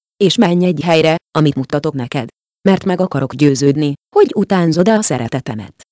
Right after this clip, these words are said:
Áldozatot kell hozni bizonyos helyzetekben, és intelligenciával kell bírni. Ezek azok,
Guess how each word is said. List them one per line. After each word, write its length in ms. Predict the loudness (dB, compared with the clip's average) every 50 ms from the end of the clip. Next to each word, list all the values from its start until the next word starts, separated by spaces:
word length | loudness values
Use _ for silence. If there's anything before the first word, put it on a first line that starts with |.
| _ _ _ _ -2 0
Áldozatot 520 | 0 2 2 2 2 2 2 0 -2 -2
kell 200 | 0 2 2 2
hozni 280 | 2 0 0 0 0 2
bizonyos 400 | 2 2 2 2 2 2 0 0
helyzetekben, 760 | 0 0 2 2 2 0 0 0 -2 -2 0 -2 -2 -2 -4 -8 -10 _
és 180 | -4 -4 -4 -2
intelligenciával 1000 | -2 -2 -2 0 0 0 0 0 0 -2 -2 -2 -2 -2 0 0 0 0 0 0
kell 220 | -2 -4 -4 -4
bírni. 460 | -4 -4 -4 -4 -4 -4 -6 -6 -8 -12 _ _ _ _ _ _
Ezek 300 | 0 2 2 2 2 2
azok, 280 | 2 0 0 0 -4